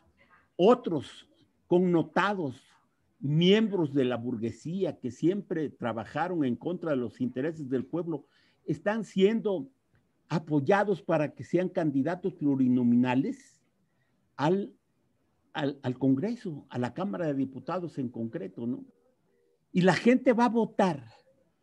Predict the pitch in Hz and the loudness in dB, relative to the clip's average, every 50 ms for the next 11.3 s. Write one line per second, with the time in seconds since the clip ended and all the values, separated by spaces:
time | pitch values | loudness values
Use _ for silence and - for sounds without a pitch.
0 | _ _ _ _ - 156 180 220 240 240 - - 214 196 - - - - - _ | _ _ _ _ 2 4 6 6 6 4 2 -2 -6 -6 -6 -6 -12 -20 -20 _
1 | _ _ _ _ _ _ - 180 160 135 - 160 151 139 151 180 196 190 - - | _ _ _ _ _ _ 0 2 2 2 0 -2 -2 -2 -2 -4 -6 -6 -6 -8
2 | 127 110 - - _ _ _ _ _ _ _ _ _ _ 170 170 - - - 202 | -8 -10 -10 -14 _ _ _ _ _ _ _ _ _ _ 2 2 2 4 6 6
3 | 214 233 240 240 - - _ _ _ _ _ _ - - 160 160 160 - - 160 | 6 6 2 -2 -6 -12 _ _ _ _ _ _ -2 0 0 2 2 2 2 0
4 | 156 160 - 156 143 135 - - 147 135 131 135 143 135 131 - - 170 190 226 | 0 0 0 0 0 0 2 2 2 2 2 2 -2 -4 -6 -6 -4 -2 0 0
5 | 226 202 185 180 196 214 226 202 - - - 170 156 147 147 143 143 147 170 214 | 0 0 0 0 0 -2 -4 -6 -12 -4 0 2 4 4 4 4 4 4 4 4
6 | 240 233 202 160 123 101 107 _ _ _ _ _ _ _ _ _ _ _ _ _ | 4 4 2 0 -4 -8 -12 _ _ _ _ _ _ _ _ _ _ _ _ _
7 | _ _ _ _ _ _ _ _ _ _ _ _ _ _ _ _ _ 139 127 131 | _ _ _ _ _ _ _ _ _ _ _ _ _ _ _ _ _ -2 2 4
8 | 160 160 165 156 147 123 - 147 151 147 139 143 131 127 135 151 170 190 196 170 | 4 6 6 4 2 2 2 2 2 4 4 2 0 2 2 2 2 2 0 -2
9 | 143 113 101 101 101 - _ _ _ _ _ _ _ - 123 151 170 160 156 151 | -4 -8 -14 -14 -16 -18 _ _ _ _ _ _ _ -2 0 2 4 4 4 4
10 | 156 156 156 160 160 139 139 135 120 120 113 101 - - 147 147 165 175 156 - | 4 4 2 0 2 4 4 4 4 2 -2 -6 -6 -6 -6 -4 -4 -6 -6 -4
11 | - 143 120 113 92 - | -4 -4 -4 -4 -8 -16